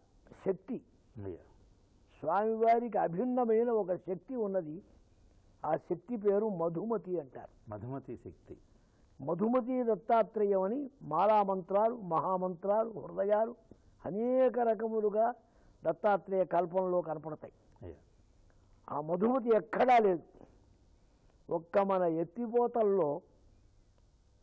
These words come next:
Speaker 1: స్వామివారి ఆలయం దగ్గర ఆమెకు ప్రత్యేక ఆలయం ఉంది.
Speaker 2: ఆ.
Speaker 1: మహా తేజస్సు, మహాలక్ష్మి స్వరూపమే ఆమె మధుమతిగా అక్కడికి దయచేసింది. దివ్యమైన కాంతి. అక్కడ తపస్సు చేస్తూ ఉంటారు ఇప్పటికి కూడా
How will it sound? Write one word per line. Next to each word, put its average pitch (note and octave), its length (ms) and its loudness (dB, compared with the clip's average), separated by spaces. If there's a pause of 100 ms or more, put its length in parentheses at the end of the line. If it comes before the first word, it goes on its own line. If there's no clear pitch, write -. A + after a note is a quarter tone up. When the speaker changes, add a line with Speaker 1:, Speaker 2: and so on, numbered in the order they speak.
Speaker 1:
స్వామివారి G#3 600 2
ఆలయం F#3 500 0
దగ్గర D3+ 420 -2 (400)
ఆమెకు E3+ 360 -2
ప్రత్యేక D#3+ 480 -2
ఆలయం D3+ 380 -2
ఉంది. B2 140 -14 (180)
Speaker 2:
ఆ. F#2 260 -12 (480)
Speaker 1:
మహా F#3 300 2
తేజస్సు, G#3 560 2 (680)
మహాలక్ష్మి F#3+ 640 0
స్వరూపమే G3+ 800 -4 (800)
ఆమె E3+ 220 0
మధుమతిగా G#3 760 2
అక్కడికి E3+ 400 -2
దయచేసింది. D#3+ 800 -2 (680)
దివ్యమైన G3 640 0
కాంతి. D#3+ 520 -6 (440)
అక్కడ D#3+ 220 -6
తపస్సు F#3 460 -2
చేస్తూ A3 240 -2
ఉంటారు G3+ 360 0
ఇప్పటికి A3 420 -4
కూడా G#3+ 380 -2